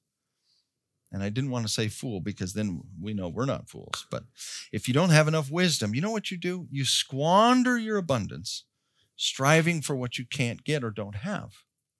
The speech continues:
Youth squander the time of abundance of health and abundance of instructors and strive for money.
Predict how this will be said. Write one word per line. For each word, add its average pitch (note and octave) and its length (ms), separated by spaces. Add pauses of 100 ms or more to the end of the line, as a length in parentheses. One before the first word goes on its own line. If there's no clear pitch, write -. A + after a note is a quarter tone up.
(1200)
Youth C3 680 (240)
squander F3 1000 (100)
the A#2 120
time A#2 580 (440)
of F2+ 240
abundance A2 560
of A2+ 100
health - 460 (1080)
and A2+ 340
abundance A#2+ 580
of C3+ 120
instructors - 920 (1500)
and A#2+ 220
strive F3 580
for F3 180
money. F#3+ 480